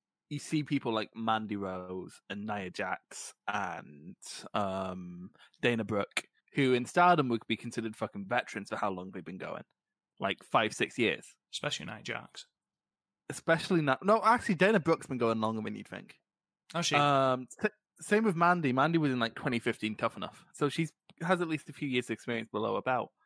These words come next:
Speaker 1: And, what, four years now in the main roster? And they're all garbage. They're all completely garbage wrestlers with no sense of how to do anything. And then you see Lady C, who already has, like, the basics down.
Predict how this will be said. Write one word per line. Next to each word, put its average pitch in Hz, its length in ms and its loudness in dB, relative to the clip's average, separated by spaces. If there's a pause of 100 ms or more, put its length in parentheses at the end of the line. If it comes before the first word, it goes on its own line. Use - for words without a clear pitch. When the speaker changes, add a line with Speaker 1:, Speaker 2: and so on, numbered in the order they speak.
(540)
Speaker 1:
And, 120 380 0 (280)
what, 104 220 0 (360)
four 107 240 2
years 104 280 0
now 104 160 -2
in 104 80 -4
the 104 60 -6
main 107 180 -4
roster? 123 380 -2 (800)
And 127 500 2
they're 135 160 2
all 131 380 4 (260)
garbage. 113 640 2
They're 127 100 2
all 117 120 4
completely 120 500 -6
garbage 110 360 -2
wrestlers 104 680 -4
with 107 240 -2
no 107 180 0
sense 101 340 -4
of 98 80 -6
how 98 160 -2
to - 120 -12
do 92 160 -4
anything. - 400 -10 (1160)
And 120 920 2 (260)
then 131 260 0
you 123 60 -6
see 135 200 0
Lady 120 280 -2
C, 135 320 0
who 120 80 2
already 123 200 2
has, 123 200 0
like, 104 160 -6
the 101 80 -2
basics - 440 -2
down. - 260 -8